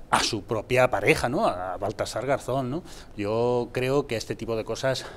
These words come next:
hay que ponerle coto. Y lo que decía la, la ministra sobre, sobre el Greco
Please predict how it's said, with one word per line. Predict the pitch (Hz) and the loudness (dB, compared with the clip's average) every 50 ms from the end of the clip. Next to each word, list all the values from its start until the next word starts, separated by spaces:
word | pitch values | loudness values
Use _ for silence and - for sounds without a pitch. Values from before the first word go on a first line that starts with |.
| - - | -10 -8
hay | 120 117 | -8 -6
que | - 113 107 | -6 -6 -6
ponerle | - 104 101 104 104 117 127 127 | -6 -6 -6 -4 -4 -2 -4 -4
coto. | - - 104 - - 95 - - - - - - - | -4 -6 -8 -8 -8 -12 -12 -10 -10 -10 -10 -4 0
Y | 175 165 | 2 2
lo | 170 156 | 4 4
que | 170 156 | 4 4
decía | 143 131 - 170 175 208 | 2 2 2 2 2 4
la, | 202 170 139 127 117 107 107 98 95 - - - - - - - - | 4 4 4 4 4 4 2 2 -2 -6 -12 -18 -18 -18 -12 -4 2
la | 120 120 127 | 6 6 6
ministra | 123 120 135 165 190 - - 135 110 | 6 6 4 2 2 2 2 0 0
sobre, | - - 107 104 98 95 107 - - | 2 0 0 0 0 -2 -4 -6 -8
sobre | - - 110 98 95 92 | -6 -6 -6 -4 -6 -6
el | 87 90 | -6 -2
Greco | 104 143 160 156 123 139 | 2 2 2 2 0 -8